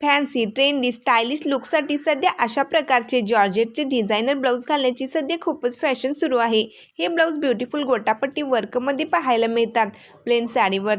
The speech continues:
तसेच नाजूक प्रिंट वर्क असलेल्या साडीवर असे ब्लाऊज तुम्ही पेअर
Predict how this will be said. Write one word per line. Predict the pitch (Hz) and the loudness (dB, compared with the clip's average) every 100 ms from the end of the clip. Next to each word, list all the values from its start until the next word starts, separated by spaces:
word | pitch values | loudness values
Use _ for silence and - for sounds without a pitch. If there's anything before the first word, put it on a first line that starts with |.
| 214 | -2
तसेच | 269 262 233 | -2 0 -2
नाजूक | 254 233 220 269 | 2 2 2 -2
प्रिंट | - 262 240 | 0 0 0
वर्क | 262 262 269 | 0 -2 0
असलेल्या | 269 240 226 240 277 | 0 0 -4 -2 0
साडीवर | 302 233 220 233 - | 0 2 0 0 -2
असे | 240 302 | -2 -2
ब्लाऊज | 254 214 220 | 0 -2 -4
तुम्ही | 233 294 | -6 0
पेअर | 302 | 2